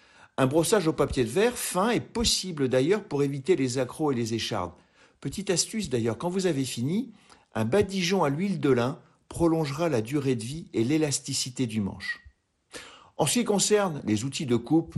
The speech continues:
de type sécateur, cisaille ou ébrancheur, l'alcool à brûler permet d'enlever les résidus récalcitrants de résine collés sur les lames.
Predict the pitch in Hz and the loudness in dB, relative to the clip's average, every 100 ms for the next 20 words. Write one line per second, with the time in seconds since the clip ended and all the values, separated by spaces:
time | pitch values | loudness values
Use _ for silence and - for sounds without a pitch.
0 | - 92 - 110 110 87 80 - 101 - | -4 -4 -4 -4 -4 -4 -4 -2 -2 0
1 | 135 - 101 98 101 101 - - 135 104 | -2 2 4 6 6 2 0 -2 -2 -2
2 | 113 110 104 92 98 92 104 - 185 220 | 2 2 0 -2 -4 -2 -4 -2 0 0
3 | 220 - - _ _ _ - 143 143 214 | -4 -20 -20 _ _ _ 0 0 4 4
4 | 175 156 160 185 262 269 - 143 165 156 | 4 4 4 4 2 -4 -4 0 2 2
5 | 151 180 165 147 143 143 135 175 147 131 | 2 4 2 2 0 -2 -2 0 0 0
6 | 139 - 135 - 151 131 120 120 131 127 | -2 -4 -6 -4 -2 0 0 -2 -2 -4
7 | - 131 131 127 117 107 101 92 87 | 2 2 4 -2 -2 0 0 -2 -4